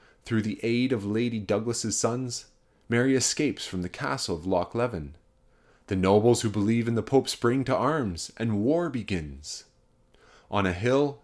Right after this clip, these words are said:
near Dumbarton, the two armies meet, and a fierce battle is fought. The ground is covered with killed and wounded, and when it is ended, Mary sees her followers scattered to the winds.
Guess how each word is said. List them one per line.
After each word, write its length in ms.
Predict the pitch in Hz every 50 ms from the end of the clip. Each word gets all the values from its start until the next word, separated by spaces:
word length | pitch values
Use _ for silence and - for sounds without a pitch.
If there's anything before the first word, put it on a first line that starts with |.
| _
near 200 | - 107 104 104
Dumbarton, 760 | 98 98 98 92 90 90 104 113 135 143 147 147 143 139 127 - - _ _ _ _
the 100 | - 117
two 240 | - - 170 160 147
armies 340 | 139 143 143 147 143 127 -
meet, 300 | 160 170 127 - - - - - - - -
and 80 | 98
a 60 | 90
fierce 480 | - - - - 185 165 123 101 92 -
battle 360 | - 107 101 107 104 98 92
is 140 | 90 87 -
fought. 500 | - 127 120 110 90 - - _ - - _ _ _ _ _ _ _ _ - - - - _
The 100 | - 110
ground 460 | 107 101 101 104 104 113 117 117 104
is 120 | 101 95 -
covered 540 | - - - - 139 127 113 104 92 80 85
with 220 | 87 85 - -
killed 380 | - - 147 143 135 110 87 90
and 200 | 90 90 98 107
wounded, 400 | 123 135 127 101 87 80 - - _ - - - _
and 160 | - 92 92
when 140 | 92 92 92
it 140 | 95 87 82
is 160 | 90 82 90
ended, 420 | 92 101 113 123 131 131 123 120 - - _ _ _ _ _ _ _ _ _ _ _ _ _ -
Mary 400 | 101 110 120 131 139 143 143 143
sees 360 | 143 - - 143 139 120 123
her 120 | 131 135 123
followers 560 | - - 127 117 113 117 120 120 117 117 -
scattered 680 | - - - - 131 123 127 107 90 82 73 - 92 -
to 80 | - 101
the 100 | 95 95
winds. 680 | 92 117 131 123 95 78 71 71 71 - - - -